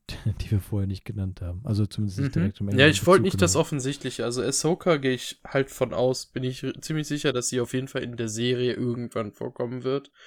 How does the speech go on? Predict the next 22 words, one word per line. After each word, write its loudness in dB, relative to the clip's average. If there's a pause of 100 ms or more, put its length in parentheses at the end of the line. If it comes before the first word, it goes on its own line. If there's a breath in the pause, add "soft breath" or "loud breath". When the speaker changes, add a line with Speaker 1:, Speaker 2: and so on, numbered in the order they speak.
(920 loud breath)
Speaker 1:
Ja. -8
Speaker 2:
Ich -2
hoffe 8
Mace 6
Windu, 0
aber 4
das -2
ist -4
so 0
ein -4 (380)
Name-Drop, 2
den 0
hofft -4
jeder 2
Star 4
Wars-Fan 0
gefühlt, -6
dass -4
er -4
nochmal -6
wiederkommt. -4 (2000)
Und, -2